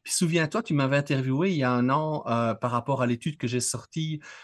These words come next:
euh, justement sur la consommation de psychotropes, euh, chez nos jeunes au Québec. Et actuellement, au début de la vingtaine, c'est presque un jeune sur quatre qui est sous médication.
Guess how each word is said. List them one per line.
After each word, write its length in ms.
euh, 380
justement 480
sur 160
la 80
consommation 560
de 80
psychotropes, 680
euh, 80
chez 220
nos 140
jeunes 320
au 120
Québec. 400
Et 140
actuellement, 720
au 100
début 320
de 60
la 60
vingtaine, 520
c'est 220
presque 440
un 180
jeune 240
sur 260
quatre 420
qui 80
est 60
sous 280
médication. 800